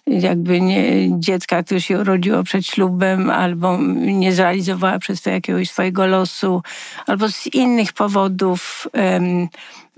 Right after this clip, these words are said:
mm, y, zeps-, y, że dziecko, y, zepsuło jej, y, życie, albo że interpretują sobie zachowania takie jak na przykład pewien chłód matki, albo zaabsorbowanie innymi sprawami,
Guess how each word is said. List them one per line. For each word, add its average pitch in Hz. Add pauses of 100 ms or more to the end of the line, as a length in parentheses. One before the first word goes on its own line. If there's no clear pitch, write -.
mm, 185 (380)
y, 190
zeps-, -
y, 202
że 185
dziecko, 175 (480)
y, 196
zepsuło 196
jej, 185 (560)
y, 185
życie, 180 (320)
albo 185 (520)
że 175
interpretują 220
sobie -
zachowania 190
takie 185
jak 165
na 175
przykład 170
pewien 180
chłód 185
matki, 180
albo 175
zaabsorbowanie 185
innymi 185
sprawami, 175